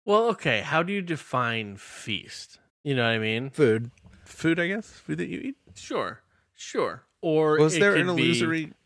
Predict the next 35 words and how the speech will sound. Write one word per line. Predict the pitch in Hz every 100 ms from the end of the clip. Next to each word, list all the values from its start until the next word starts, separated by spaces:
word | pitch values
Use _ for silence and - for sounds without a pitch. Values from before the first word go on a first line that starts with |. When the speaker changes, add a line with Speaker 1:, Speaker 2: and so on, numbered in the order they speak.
| _
Speaker 1:
the | 123
feast | 110 - 131 117 -
could | - 120 110
be, | 117 113
uh, | 120
you | 127 127
know, | 120
you | 117 113
could | 113
feast | - - 156 127 -
on | 123 117 113
story. | - - 135 170 - 117
You | 120
could | 123
feast | - 127 -
on | 113
adventure, | 113 110 104 127 - 95 - _ _
you | 120 110
know? | 107 110 120 _ _ - -
And, | 113 110 110 104 -
but | 113
maybe | 120 120
that | 120 113
adventure | 110 107 113 107 110
is | 107
actually | 104 104 - 135
hollow | 135 120 113 110 107
and | 110
not | 110 -
the | 110
Speaker 2:
<laughs> |
Speaker 1:
adventure | 110 104 104 104
it | 92
was | 90 -
promised | 110 117 90 - -